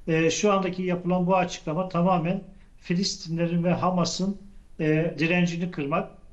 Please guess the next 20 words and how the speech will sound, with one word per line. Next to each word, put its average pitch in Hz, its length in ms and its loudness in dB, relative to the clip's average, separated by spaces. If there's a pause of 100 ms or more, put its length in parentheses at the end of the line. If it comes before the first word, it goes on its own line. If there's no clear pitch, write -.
(220)
e, 175 80 -2
Hamas'a 175 580 -2
destek 170 380 -2
veren 165 240 0
Filistinlerin 160 760 0
direncini 156 520 2
kırarak 180 460 0 (340)
bölüp 180 340 0
parçalayıp 170 580 0
yönetmek 170 600 -2
maksatlı 156 500 -4
bir 156 160 2
açıklama. 175 580 -2 (300)
Bu 190 140 0
tamamen 196 480 2
İsrail 190 520 -2 (420)
güdümüne 175 460 -2
girmiş 170 440 -4
ya 170 120 -2
da, 175 260 0